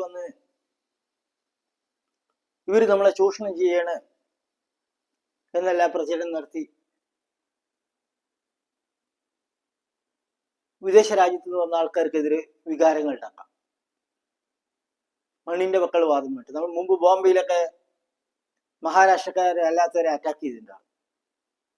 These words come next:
തമിഴ്നാട്ടിലുണ്ടായി മണ്ണിന്റെ മക്കൾ വാദം. ഇതേപോലെ എവിടെയും സംഭവിക്കാം. മനുഷ്യൻ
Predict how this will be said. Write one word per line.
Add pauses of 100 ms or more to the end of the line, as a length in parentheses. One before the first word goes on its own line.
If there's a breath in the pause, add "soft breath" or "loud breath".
(640)
തമിഴ്നാട്ടിലുണ്ടായി (1500)
മണ്ണിന്റെ
മക്കൾ
വാദം. (1160)
ഇതേപോലെ
എവിടെയും
സംഭവിക്കാം. (3000)
മനുഷ്യൻ